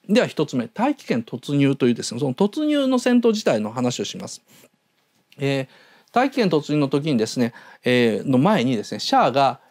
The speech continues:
えー、まあ、部下を集めて言うのを、言うセリフです。「新たに三機のザクが間に合ったのは幸いである。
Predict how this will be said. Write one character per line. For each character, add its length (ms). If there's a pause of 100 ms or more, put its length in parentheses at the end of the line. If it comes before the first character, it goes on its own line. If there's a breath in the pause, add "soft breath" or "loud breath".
え 160
ー、 20
ま 80
あ、 40
部 140
下 160
を 60
集 100
め 100
て 120
言 100
う 40
の 100
を、 100 (160)
言 240
う 60
セ 160
リ 80
フ 100
で 80
す。 180 (420 loud breath)
「新 180
た 120
に 80
三 240
機 100
の 100
ザ 140
ク 80
が 80
間 160
に 80
合 60
っ 40
た 80
の 80
は 60
幸 360
い 60
で 100
あ 60
る。 80